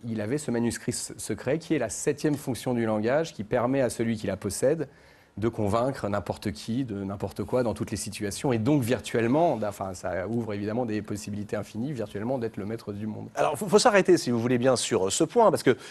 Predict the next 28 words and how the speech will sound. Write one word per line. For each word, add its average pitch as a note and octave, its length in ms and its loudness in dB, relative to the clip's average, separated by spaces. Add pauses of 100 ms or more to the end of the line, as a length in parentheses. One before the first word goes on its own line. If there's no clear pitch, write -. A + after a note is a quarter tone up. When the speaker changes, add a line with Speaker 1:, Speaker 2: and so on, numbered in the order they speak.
(160)
Speaker 2:
il C#3+ 100 6
est D3+ 60 6
capital G3 500 6
pour - 160 -2
comprendre D3 380 4
à A#2 80 6
quel - 180 6
point, A3+ 460 0
d'abord, D3+ 340 6
ça - 140 2
a - 20 8
été A#2 280 2
la G#2+ 100 4
recherche C#3 560 4
depuis G2+ 260 -8
des A2 180 -2
années, E3 340 4
hein, G#2+ 260 0
de F#2 320 -6
tous D3+ 120 -6
les A#2+ 100 -2
philosophes, A2+ 640 -2
les F2 80 -14
linguistes, B2 640 -4
les F#2 60 -14
sémiologues, B2 560 0
et G#2 40 -4
cetera, G#3+ 220 0